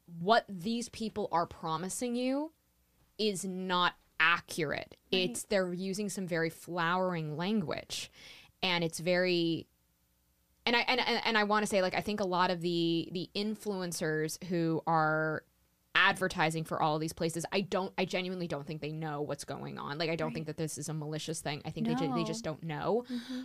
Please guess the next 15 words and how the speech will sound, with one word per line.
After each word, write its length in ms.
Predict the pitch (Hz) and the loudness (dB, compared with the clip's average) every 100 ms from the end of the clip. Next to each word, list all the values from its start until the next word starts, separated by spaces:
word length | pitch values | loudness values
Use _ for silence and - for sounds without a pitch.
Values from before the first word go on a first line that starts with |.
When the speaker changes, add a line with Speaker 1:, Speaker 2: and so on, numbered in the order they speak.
| - | -2
Speaker 1:
But 100 | 202 | 2
I 100 | 175 | 4
think 260 | 160 175 165 | 2 -4 -2
that 180 | 165 160 | -4 0
this 240 | 156 - | -2 0
is 220 | 170 160 | 0 0
something 420 | - 160 156 165 | -2 -4 -2 -4
where 520 | 156 151 147 147 139 160 _ _ _ _ _ _ _ _ _ _ _ _ _ _ _ _ _ - | -2 0 0 0 -2 -6 _ _ _ _ _ _ _ _ _ _ _ _ _ _ _ _ _ -2
eventually 580 | 180 180 208 - 190 165 | 2 4 2 2 2 2
somebody 400 | - 170 170 170 | 0 0 2 2
who 120 | 175 | 0
used 340 | 165 165 165 | 0 0 0
your 100 | 151 | -4
coupon 460 | - 165 160 165 151 | -4 -4 0 -2 -2
code 440 | - 139 123 120 | -4 -4 -2 -4